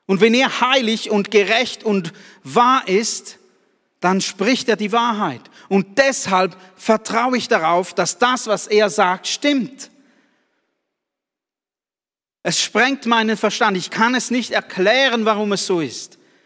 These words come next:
Aber ich weiß, dass es so ist, weil ich selber erfahren habe. Ich habe meinen Glauben in Gott gesetzt. Ich habe Ja gesagt zu seinem Erlösungswerk. Und ich weiß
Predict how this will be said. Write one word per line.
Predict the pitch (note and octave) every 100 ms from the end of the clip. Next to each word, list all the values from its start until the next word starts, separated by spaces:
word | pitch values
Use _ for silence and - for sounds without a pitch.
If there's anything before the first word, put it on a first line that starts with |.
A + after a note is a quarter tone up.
| _ _ _ _ _ _ _ -
Aber | D#3 E3+
ich | D#3 E3 C3+
weiß, | G3 F#3+ F#3+ -
dass | G#3 F#3 -
es | -
so | D3
ist, | C3 - D3+
weil | C#3
ich | B2+
selber | - D#3 D3+ D3+
erfahren | B2+ - A#2+ A#2+ A2+
habe. | G#2+ F#2+ - _ _ _ - - -
Ich | F#3 G3 G#3+
habe | F#3 F3+
meinen | E3+ E3 D#3
Glauben | D#3+ D#3 F3 E3+ E3+ D#3+ - -
in | E3+ D#3+
Gott | D#3 D3
gesetzt. | - C3 A2+ A2 - - - _ _ _ _
Ich | F3 G#3
habe | F#3 F#3+
Ja | D#3 G3+ A#3
gesagt | G3 - F3 -
zu |
seinem | E3+ A3 G#3+ G#3+
Erlösungswerk. | F#3+ E3+ F#3+ G3 G3+ - E3 A#2 - - _ _ _ _ _ _ _ _ - _ _ -
Und | A2
ich | A2 - B2
weiß | D3+ - - - -